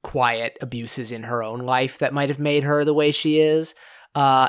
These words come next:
and there, you know, the movie ends with a sort of acknowledgement of her. But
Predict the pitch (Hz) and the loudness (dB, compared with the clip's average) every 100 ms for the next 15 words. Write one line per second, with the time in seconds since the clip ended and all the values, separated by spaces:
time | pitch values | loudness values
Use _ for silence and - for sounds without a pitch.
0 | - 165 165 151 185 127 143 151 147 143 | 2 4 4 4 2 2 2 2 4 2
1 | 139 139 135 127 120 156 131 123 120 120 | 0 -2 -4 -4 -4 -2 -2 -4 -4 0
2 | 127 127 117 123 110 - 113 110 117 98 | 2 2 -2 -6 -12 -14 -14 -14 -12 -14
3 | - - - - 175 | -16 -20 -4 6 6